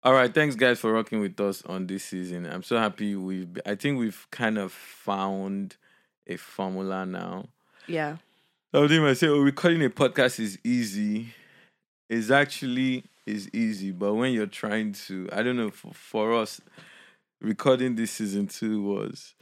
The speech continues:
Speaker 2: It was so
Speaker 1: It was interesting.
Speaker 2: difficult. Like, again, this was our third attempt.
Speaker 1: Yeah.
Speaker 2: We're so happy you're finally listening to this. Stay with us. We're gonna be back and bigger than ever. We hear you about the videos as well. They are coming for
Speaker 1: Yeah.
Speaker 2: next season.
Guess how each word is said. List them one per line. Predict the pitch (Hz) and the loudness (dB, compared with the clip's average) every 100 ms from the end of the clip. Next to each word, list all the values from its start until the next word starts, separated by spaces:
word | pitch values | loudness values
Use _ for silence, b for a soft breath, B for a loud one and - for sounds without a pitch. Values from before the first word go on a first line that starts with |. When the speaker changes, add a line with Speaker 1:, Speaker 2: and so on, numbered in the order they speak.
| - | -4
Speaker 2:
It | 202 | 0
was | 196 185 - | 2 2 -2
so | - - 196 190 | -10 0 2 2
Speaker 1:
It | 127 | 4
was | 120 | 4
interesting. | 120 170 - 190 | 2 0 2 2
Speaker 2:
difficult. | 180 208 190 - 156 156 151 - - | 2 0 -2 -2 -2 -2 -4 -10 -14
Like, | - 165 160 - | -2 0 0 -2
again, | 180 175 180 190 254 277 - _ _ | -2 2 4 4 0 -6 -12 _ _
this | 180 196 - | -2 -2 0
was | 180 175 | 0 2
our | 165 160 | 4 2
third | 160 175 165 | 2 0 2
attempt. | 151 - 147 147 190 - - B B | 0 0 -2 -2 -6 -12 -20 B B
Speaker 1:
Yeah. | 95 95 98 - | -4 -2 -4 0
Speaker 2:
We're | 175 | 0
so | 175 - | 2 2
happy | 196 185 180 | 2 2 2
you're | 170 | 2
finally | - 160 165 170 | 2 2 2 0
listening | 160 156 156 | 0 -4 -8
to | - | -12
this. | 143 139 143 | -8 -6 -6
Stay | - - 196 190 | -10 -4 2 4
with | 170 - | 4 0
us. | 147 143 143 - | 0 0 -4 -10
We're | 160 165 | 0 2
gonna | 175 175 | 4 2
be | 160 | 0
back | 151 151 151 - | 2 2 2 0
and | 147 151 | -6 -4
bigger | 147 151 | -2 -2
than | 147 139 | -4 -4
ever. | 156 147 147 | -2 0 0
We | 147 | -2
hear | 156 - 180 | -4 2 4
you | 180 170 | 4 4
about | 151 143 | 2 0
the | 147 | -2
videos | 147 143 143 147 | -4 -2 -2 -4
as | 139 139 | -4 -4
well. | 143 143 139 | -2 -2 -2
They | 143 151 | -2 0
are | 139 | 0
coming | - - 208 214 208 196 | -4 -4 -2 0 0 0
for | 190 160 | -4 -2
Speaker 1:
Yeah. | 156 | 0
Speaker 2:
next | 165 156 - | 0 -2 -8
season. | 156 143 139 139 147 | -6 -4 -4 -4 -6